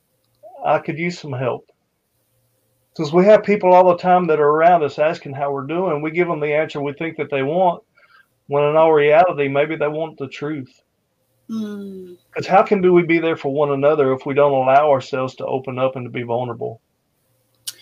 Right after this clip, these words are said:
Speaker 2: That's so true, Jamie. That's why in my teachings over the years, there's a lot of things that I've shared at different times in different conferences, and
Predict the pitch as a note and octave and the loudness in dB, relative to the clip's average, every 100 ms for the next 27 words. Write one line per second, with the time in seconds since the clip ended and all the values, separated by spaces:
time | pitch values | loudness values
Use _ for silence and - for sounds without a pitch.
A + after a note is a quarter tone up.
0 | - - - - _ - D4 B3 B3 G#3+ | -20 -20 -20 -20 _ 0 2 4 2 2
1 | - G3+ F3+ F#3+ F#3+ G3 A#3 B3 - A#3 | 2 0 2 2 2 2 0 0 0 -2
2 | G#3 G3+ G3+ G3 - A#3+ G3 G3+ G3 G3 | -2 -2 -4 -4 -4 -4 -4 -4 -2 -2
3 | F#3 F3+ F#3 G3+ G3 F#3 - G3 G3 F#3+ | -2 -6 -4 -2 -2 -4 -4 -4 -2 -2
4 | G3 G3+ G3 G3 F#3+ F3+ F3+ F3 - G#3+ | -2 -4 -6 -4 -4 -2 -2 -2 -2 -2
5 | G#3 F3 F#3+ F#3+ F#3 - G#3 G3+ F#3 F#3 | -2 -4 -6 -6 -8 -6 -6 -4 -4 -4
6 | F#3+ G3+ G3 G#3+ G#3 - F#3+ - F#3 F#3 | -6 -8 -8 -6 -6 -6 -6 2 2 4
7 | F#3+ F#3 F#3+ | 2 0 -2